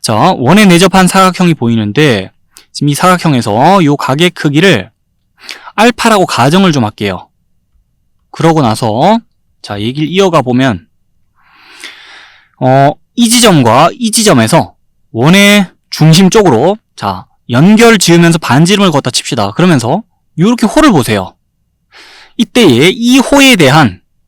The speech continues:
지금 표시해놓은 중심각의 크기를 생각하자면 이 호에 대한 원주각의 크기를 알파라 가정한 거랑 똑같기 때문에 지금 그럼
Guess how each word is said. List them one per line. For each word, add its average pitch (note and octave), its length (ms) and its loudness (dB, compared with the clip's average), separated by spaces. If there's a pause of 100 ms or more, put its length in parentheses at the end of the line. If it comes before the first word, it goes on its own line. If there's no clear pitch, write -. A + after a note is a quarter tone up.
(560)
지금 C#3+ 200 -4
표시해놓은 G#3+ 800 2
중심각의 G#3 640 2
크기를 A#3+ 320 -2
생각하자면 D3+ 760 2 (1080)
이 C4 380 2
호에 C4 420 2
대한 C#3 560 0 (400)
원주각의 G3+ 640 2
크기를 A3 300 -2
알파라 A#3+ 720 0 (120)
가정한 F#3+ 560 2
거랑 F#3+ 180 0
똑같기 B3 320 -4
때문에 E3 220 0
지금 B2 560 0 (680)
그럼 G3 280 0